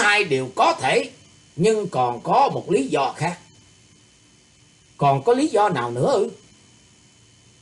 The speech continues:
Chú Ngạo Thông gật đầu đáp: "Không muốn lấy thế lớn hiếp nhỏ, đồng thời thắng thì có gì là vinh quang đâu." Thủy Tướng Hạo mỉm cười nói: "Cái lý này của lão tiền bối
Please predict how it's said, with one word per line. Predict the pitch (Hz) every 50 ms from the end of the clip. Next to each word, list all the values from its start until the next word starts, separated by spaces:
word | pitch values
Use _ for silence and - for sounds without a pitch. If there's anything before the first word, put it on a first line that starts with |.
| _ _ _ -
Chú | 175 -
Ngạo | - 151 107 117 135
Thông | 127 131 147 143 139 135
gật | - 95 95 - -
đầu | - 78 71 60
đáp: | - - 131 170 - - - - _ - _ _ - - _ _ _ _ _ _ _ _ - -
"Không | - 190 190 185 180 160
muốn | 170 190 233 277 285 247 208 190 180 175
lấy | 170 175 247 311 - -
thế | 202 254 285
lớn | 294 240 214 277 339
hiếp | 285 202 - - - -
nhỏ, | 113 101 120 190 240 233 - - - -
đồng | 151 156 156 165
thời | 170 143 147 143 147 143
thắng | 143 165 220 302 381 - - - - - - -
thì | - 131 131 127 123 120 120
có | - - 349 -
gì | 143 127 120
là | 123 120 120 135
vinh | 175 180 180
quang | 160 170 170 180 185 185
đâu." | 175 190 208 202 - - - - - - - - - - - - - - - - - - - -
Thủy | - 139 156 156
Tướng | 156 - -
Hạo | 120 120 123 127 135 135
mỉm | 117 110 139 220 208 -
cười | 95 82 71 71 73 82
nói: | 101 131 151 - - - - - - - - - - - - - - - - _ _ _ _ _ - _ - -
"Cái | 202 247
lý | 262 240 - 151
này | 233 131 120 117 120
của | 117 - 190 214
lão | 156 123 175 196
tiền | - - 123 113 101 98
bối | 113 131 196 240